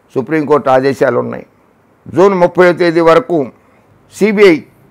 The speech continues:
విచారణ పూర్తి చేస్తుందని అనుకుందాం. అలాగే ఇప్పట్లో వైఎస్ అవినాష్ రెడ్డికి వచ్చిన ఇబ్బంది ఏమీ లేదు. అలాగే వైఎస్ అవినాష్ రెడ్డి గారు లోక్సభ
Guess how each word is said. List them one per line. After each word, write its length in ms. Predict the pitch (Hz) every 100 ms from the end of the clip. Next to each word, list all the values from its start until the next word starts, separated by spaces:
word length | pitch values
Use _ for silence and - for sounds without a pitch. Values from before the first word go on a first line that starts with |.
| _ -
విచారణ 460 | 135 170 160 147 120 - _ _ _ _ -
పూర్తి 260 | 196 196 165
చేస్తుందని 580 | 170 170 160 156 143 117 90 _ _ _ _ _ _ _
అనుకుందాం. 440 | 139 131 160 156 165 - _ _ _ _
అలాగే 380 | - 170 214 208 131 - _ _ _ _ _
ఇప్పట్లో 540 | 165 165 285 - 247 165 - _ _ _ _ _ _
వైఎస్ 360 | 123 151 165 - _ _ _ _
అవినాష్ 420 | 127 143 147 139
రెడ్డికి 240 | 131 127 117
వచ్చిన 240 | 117 117 110 98 73 _ _ _ _ _ _ -
ఇబ్బంది 400 | 117 120 135 123
ఏమీ 160 | 117 110 110
లేదు. 260 | 131 131 160 _ _ _ _ _
అలాగే 340 | 175 214 214 180 - _ _ _ _ _ 143
వైఎస్ 360 | 160 170 165 151
అవినాష్ 360 | 151 156 -
రెడ్డి 180 | 151 139 139
గారు 260 | 135 123 101 - _ _ _ _ _ _ _ -
లోక్సభ 440 | 156 190 196 185